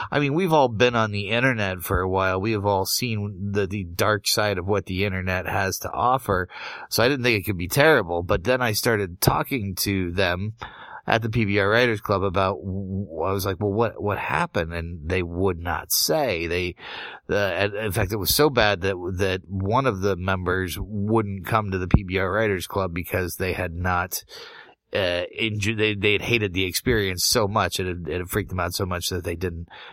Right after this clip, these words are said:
didn't show up to the other one. So, uh, whatever happened there, and I still have not found out exactly what was posted,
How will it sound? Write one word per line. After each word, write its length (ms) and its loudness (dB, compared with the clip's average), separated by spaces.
didn't 220 -2
show 240 0
up 180 0
to 120 -6
the 180 0
other 180 0
one. 300 -6
So, 920 4
uh, 720 -6
whatever 640 6
happened 540 4
there, 340 4
and 160 -2
I 100 2
still 340 4
have 180 2
not 380 0
found 260 2
out 160 4
exactly 560 0
what 200 2
was 140 -4
posted, 520 -2